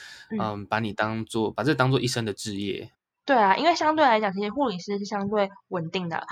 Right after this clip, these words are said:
Speaker 1: 而且其实我蛮有兴趣的，所以我就觉得说，如果，如果没有遇到什么奇-，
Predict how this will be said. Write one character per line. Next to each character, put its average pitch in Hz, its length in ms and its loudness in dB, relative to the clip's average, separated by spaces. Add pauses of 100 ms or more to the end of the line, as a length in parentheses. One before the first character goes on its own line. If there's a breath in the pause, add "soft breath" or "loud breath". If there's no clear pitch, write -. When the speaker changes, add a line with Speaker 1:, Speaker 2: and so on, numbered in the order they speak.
(300 loud breath)
Speaker 1:
而 240 100 4
且 262 140 0
其 208 140 0
实 196 120 -4
我 185 80 0
蛮 175 220 0
有 165 80 0
兴 160 220 -8
趣 - 260 -12
的， - 120 -10
所 202 120 -4
以 196 100 0
我 170 180 -2
就 214 180 0
觉 190 240 -4
得 165 160 -2
说， 185 120 -2
如 202 140 2
果， 190 260 2 (160)
如 208 140 -4
果 208 140 -2
没 190 100 -2
有 190 140 -2
遇 - 20 -2
到 190 180 4
什 180 100 -6
么 160 380 -4
奇-， - 220 -10